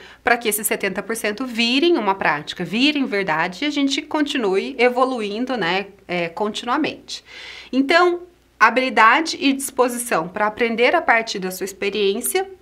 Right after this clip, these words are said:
e, na sequência, aplicar aquele aprendizado pra desempenhar com sucesso em situações novas ou condições inéditas. Por quê? Você pode pensar, situações novas, ah, então a pessoa tem que ser promovida.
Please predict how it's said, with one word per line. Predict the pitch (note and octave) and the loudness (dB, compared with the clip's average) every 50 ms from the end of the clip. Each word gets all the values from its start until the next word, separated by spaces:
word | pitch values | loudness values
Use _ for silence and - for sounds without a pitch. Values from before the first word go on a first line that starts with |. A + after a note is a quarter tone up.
| _ _ _ _ _ _ _ _ _ - - | _ _ _ _ _ _ _ _ _ -10 -2
e, | C4+ C4+ | 2 4
na | C4 C4 C#4 E4+ G4+ G4 | 6 6 6 6 4 2
sequência, | - - F4+ B3+ - - A#3+ B3 D#4 F#4+ F#4+ F#4 - A#3 - - - | 0 0 0 2 2 2 2 4 4 4 2 2 0 -2 -2 0 0
aplicar | B3 C4 C4+ - C#4 D4 C#4+ - C4 B3 D#4+ F4 | -2 -2 0 0 0 0 4 4 4 4 6 4
aquele | F4+ F4 - C4 A#3+ | 0 0 0 0 0
aprendizado | B3+ B3+ G#3+ G#3+ G#3+ G3 G3 G3+ F#3 G3+ G#3+ A#3 | 0 0 0 -2 -2 0 2 2 2 2 0 -2
pra | A#3+ B3 A#3 | 0 0 0
desempenhar | A#3 A#3 - B3+ - A3+ G#3 G#3+ A3 A#3 A#3 - | 0 0 -4 -4 -2 0 2 2 2 2 0 0
com | - C#4+ D4 F#4 G#4 | 2 2 2 2 0
sucesso | - - G4 F#4+ F#4+ - A3 F3 D3+ D#3+ - - - - - - - - - - - - | -2 -4 -4 -2 0 2 2 0 0 -2 -6 -8 -10 -12 -16 -18 -20 -20 -20 -16 -8 -2
em | C#4 D4 | 0 0
situações | C#4+ - D#4 D4 C#4+ - C#4+ C#4+ D4 C#4 | 0 2 0 0 0 0 0 0 2 4
novas | C#4 C4+ C4 C4+ D#4 D#4+ D#4+ E4 D#4+ | 6 8 8 8 8 6 4 2 2
ou | E4+ E4 D#4+ | 4 2 2
condições | D#4+ - D#4+ D#4+ D#4 D#4 D#4 D4+ E4 D#4 D#4 D#4+ | 2 0 0 0 2 0 0 0 0 0 2 4
inéditas. | F4 F4 D#4 A#3+ G#3+ G3 F#3 - - - D#3 D3 D3+ - - - - - - - - - - | 4 4 6 4 4 2 0 -2 -6 -8 -8 -8 -8 -8 -10 -12 -16 -20 -20 -20 -18 -10 -2
Por | - G4+ G4+ | -2 -2 0
quê? | - - G3+ D3 C#3 D3 - - | 2 0 0 0 -2 -6 -12 -12
Você | G#3 G3 A3 B3 - C#4+ | -4 -4 -4 -2 -2 -4
pode | C4+ C#4 - G3+ F3+ F#3 F#3+ F#3 - | -2 2 2 4 4 4 0 -4 -4
pensar, | - G3 G3 G3 E3+ D3 - | -4 -4 -2 -2 -4 -4 -4
situações | - - - G#3 - - A#3+ A#3+ A#3+ | -6 -6 -6 -6 -2 -2 -2 -2 2
novas, | A#3+ A3+ A#3+ C4 C#4 C#4+ C#4+ C#4 | 4 4 4 4 4 2 2 4
ah, | B3 G#3 F3 F3+ | 4 4 4 2
então | F3+ - G#3+ A3 | -2 -4 -4 -4
a | G#3+ | -4
pessoa | G#3+ - - B3 A#3+ | -6 -6 -6 -6 -4
tem | - B3 | -6 -8
que | A#3+ - | -8 -4
ser | - C4 B3 | -2 -2 -2
promovida. | B3 A#3+ A3+ A3 G3+ G#3 G3 F#3+ F#3+ G3 A#3+ A#3+ A#3 F#3 E3 D#3 C#3+ D3+ | -2 -2 -4 -4 -2 -4 -6 -6 -4 -4 -2 -2 -2 -2 -4 -6 -8 -8